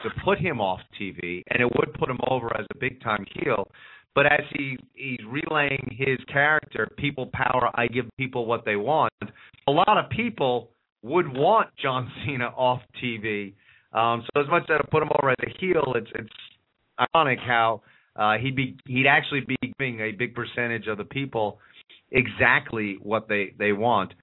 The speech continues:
Uh, but they do, i-, if they run this angle, if they go the route of, you know, John Cena is going to be fired,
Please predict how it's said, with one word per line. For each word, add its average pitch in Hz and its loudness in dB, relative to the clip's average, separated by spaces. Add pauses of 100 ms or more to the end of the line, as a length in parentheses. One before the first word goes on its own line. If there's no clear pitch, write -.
(160)
Uh, 101 4 (580)
but 147 2
they 151 2
do, 170 2
i-, - -10
if 151 -2
they 185 0
run 151 2
this 139 -4
angle, 135 -4 (100)
if - -14
they 135 0
go 139 4
the 131 -2
route 127 2
of, 110 -4 (600)
you 131 -8
know, 120 0
John 123 0
Cena 131 -2
is 113 -2
going 120 2
to 107 -8
be 101 -10 (160)
fired, 175 4